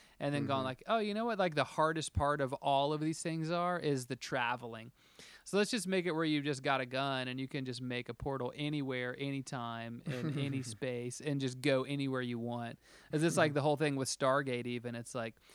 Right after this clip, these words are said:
Speaker 1: you can't go to this planet if they don't have a Stargate there. And even if they do have a Stargate there, they have to have the dial home device so you can put in the coordinates to get back. It's like, psh, no, if you just have a gun and you can just bam, it's
Speaker 2: Yeah.
Speaker 1: like, there you go. It makes
Speaker 2: Yeah,
Speaker 1: it
Speaker 2: it works for,
Speaker 1: so
Speaker 2: for
Speaker 1: much
Speaker 2: comedy,
Speaker 1: easier.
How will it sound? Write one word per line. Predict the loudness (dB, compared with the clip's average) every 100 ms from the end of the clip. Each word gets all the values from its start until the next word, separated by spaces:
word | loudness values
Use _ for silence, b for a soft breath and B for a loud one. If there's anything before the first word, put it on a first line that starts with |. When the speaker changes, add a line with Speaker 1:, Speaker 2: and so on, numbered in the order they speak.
| B
Speaker 1:
you | -2
can't | 2 2 4
go | 4
to |
this | 4 2
planet | 0 2 2 0
if | 0
they | 2 2
don't | 4
have | 0
a |
Stargate | 2 2 2 0 -4
there. | -2 -2
And |
even | -2 -2
if | -2
they | 0
do | 4 4
have | 4
a |
Stargate | 0 0 0 -2
there, | -2 -2
they | -2
have | -2 -4 -2
to | -2
have | -2 -2
the |
dial | 0 2 2 2
home | 0 -2
device | -4 -4 -4 -6
so | -6
you | -6 -6
can | -8 -10 B B B B B -2
put | 2 2
in | 0
the |
coordinates | 0 0 0 -2 -6
to | -6
get | -4 -2
back. | 0 0 -2 -6
It's | -8
like, | -10 -8
psh, | -6 -4
no, | -2 -2
if | -2
you |
just | -4 -2
have | -2
a | -2
gun | -2 0 -2
and | -2
you |
can | -4 -6
just | -8 -8
bam, | -6 -6 -4
it's |
Speaker 2:
Yeah. | -2 -2
Speaker 1:
like, | -4 -6
there | -6 -6
you | -6
go. | -6 -6 -6 -12 B B B -2
It | 0
makes | 2 2 4
Speaker 2:
Yeah, | 4
Speaker 1:
it |
Speaker 2:
it | 4
works | 2 2 0
for, | -2
Speaker 1:
so | 0 0
Speaker 2:
for | 0
Speaker 1:
much | 2
Speaker 2:
comedy, | 2 2 0
Speaker 1:
easier. | -2